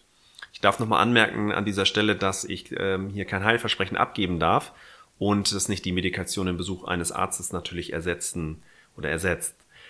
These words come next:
Ähm, wie kannst du so Energien fühlen und spüren? Vielleicht, ähm, hast du das schon mal erlebt, wenn du irgendwo in einen Raum gekommen bist, wo sich Menschen gestritten haben, dann, ähm, hast du häufig so das Gefühl,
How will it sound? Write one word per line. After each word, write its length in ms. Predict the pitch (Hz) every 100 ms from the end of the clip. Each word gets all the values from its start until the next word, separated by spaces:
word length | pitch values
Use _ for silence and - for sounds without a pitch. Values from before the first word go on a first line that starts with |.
| - - _ -
Ähm, 640 | 92 95 95 98 98 101 104 -
wie 100 | 110
kannst 260 | 113 202 196
du 40 |
so 120 | 151
Energien 380 | 147 127 123 127
fühlen 340 | 117 - 120 117
und 140 | 95
spüren? 540 | - - 113 110 87
Vielleicht, 420 | 82 95 95 104 -
ähm, 300 | 117 113 120
hast 160 | 160
du 40 | 151
das 120 | -
schon 120 | 175
mal 60 | 127
erlebt, 240 | 127 -
wenn 80 | 113
du 80 | 110
irgendwo 460 | 135 143 117 117
in 80 | 117
einen 160 | 90 104
Raum 220 | 110 139
gekommen 340 | 123 117 113
bist, 360 | 107 104 - -
wo 140 | 101
sich 160 | 101 -
Menschen 260 | 107 -
gestritten 460 | 113 - - - 110
haben, 320 | 101 107 135 - - - _ -
dann, 380 | 107 107 110 110
ähm, 440 | 107 107 107 107 - - _
hast 200 | - 165
du 60 | 143
häufig 180 | 160 160
so 80 |
das 160 | 131 -
Gefühl, 680 | 110 - 135 143 156 170